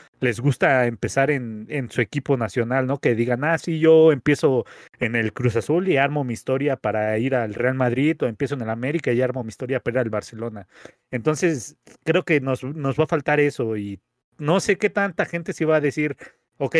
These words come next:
me voy al, al Pro Evolution", bueno, al eFootball, pero tienen la ventaja de que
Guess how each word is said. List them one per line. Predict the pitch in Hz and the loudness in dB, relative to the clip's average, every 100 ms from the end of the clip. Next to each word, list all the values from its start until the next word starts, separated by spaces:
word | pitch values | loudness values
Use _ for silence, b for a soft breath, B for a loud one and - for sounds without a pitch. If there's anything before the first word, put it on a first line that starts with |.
| 151 | 0
me | 131 | 0
voy | 139 151 | 0 2
al, | 135 120 113 120 135 | 2 0 -4 -8 -8
al | 143 123 | -6 0
Pro | 135 | 2
Evolution", | 135 135 - 214 226 - | 2 0 -4 -6 -8 -12
bueno, | 143 151 135 | -6 -4 -2
al | 117 | -2
eFootball, | 139 135 151 156 254 - B B _ _ _ _ _ | -2 0 0 2 0 -4 B B _ _ _ _ _
pero | - 147 | 2 2
tienen | 143 180 226 208 | 4 0 2 0
la | 131 | 0
ventaja | 135 165 160 196 | -2 -2 -2 -2
de | 165 | -4
que | - 127 123 117 117 123 | -2 2 2 2 0 -4